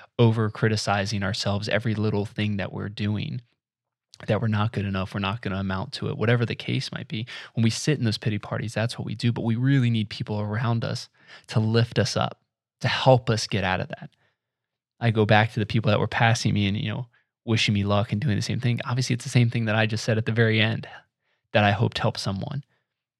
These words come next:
You know, it helps spark into other people to, to be uplifting, to make a difference,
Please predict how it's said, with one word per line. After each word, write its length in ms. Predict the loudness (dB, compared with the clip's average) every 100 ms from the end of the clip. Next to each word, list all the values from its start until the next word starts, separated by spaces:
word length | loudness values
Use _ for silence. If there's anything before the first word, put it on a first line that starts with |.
| _ _ _ _ _ _ _ _ _ _ _ _ 2
You 120 | 4
know, 80 | 6
it 140 | 6
helps 260 | 6 6 4
spark 580 | -2 2 2 0 -12 -20 _ _ _
into 260 | -2 -2 2
other 280 | 2 4 0
people 480 | 0 -2 -2 -8 -12 _ _ _ _ _ 0
to, 120 | 0
to 140 | 0 -2
be 260 | 4 4
uplifting, 460 | 4 0 -4 -4 -4
to 100 | 0
make 340 | 0 0 -2
a 60 | -6
difference, 560 | -6 -8 -10 -12 -18